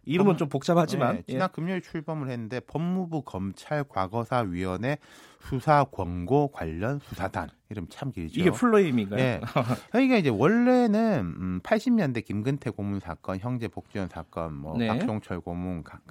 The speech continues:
Speaker 2: 구십 년대 강기훈 유서 대필 사건부터 해서 이천 년대 약촌 오거리 사건, 피디 수첩 용산 참사, 그다음 김학의 사건, 이런 여러 사건,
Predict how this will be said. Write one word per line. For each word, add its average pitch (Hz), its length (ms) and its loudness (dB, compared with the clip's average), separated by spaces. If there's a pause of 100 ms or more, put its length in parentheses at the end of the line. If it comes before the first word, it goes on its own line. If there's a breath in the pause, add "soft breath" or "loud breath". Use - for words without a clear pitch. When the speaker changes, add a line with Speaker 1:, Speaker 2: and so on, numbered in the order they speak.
(120)
Speaker 2:
구십 113 240 -6
년대 101 200 -4
강기훈 92 600 -6
유서 85 240 -6
대필 82 280 -8
사건부터 87 580 -10
해서 85 180 -8
이천 85 340 -8
년대 92 300 -6
약촌 85 340 -6
오거리 82 320 -8
사건, 98 540 -6 (320 soft breath)
피디 117 220 -6
수첩 - 600 -12
용산 87 340 -6
참사, 87 500 -6 (260 soft breath)
그다음 - 180 -14
김학의 98 420 -4
사건, - 320 -6
이런 98 200 -4
여러 95 340 0
사건, 123 480 -4